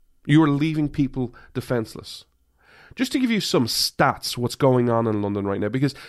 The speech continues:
you know, we all love the facts, right? We all love the facts, but this is a gun problem. "Oh, no, it's all guns. Uh, guns make people bad." No, bad people are bad people. And bad people will find ways to do bad things with or without a gun.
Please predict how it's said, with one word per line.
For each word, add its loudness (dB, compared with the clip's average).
you 2
know, 4
we 2
all 2
love 4
the 2
facts, -4
right? 0
We 6
all 6
love 6
the -4
facts, 0
but 2
this 4
is 4
a 2
gun 2
problem. 2
"Oh, 4
no, 4
it's 2
all 4
guns. 2
Uh, -6
guns 4
make 2
people 4
bad." 0
No, 2
bad 2
people 4
are 4
bad 2
people. 2
And -2
bad 2
people 0
will 4
find 0
ways 4
to -10
do 4
bad 0
things 2
with 4
or 6
without 4
a -2
gun. -2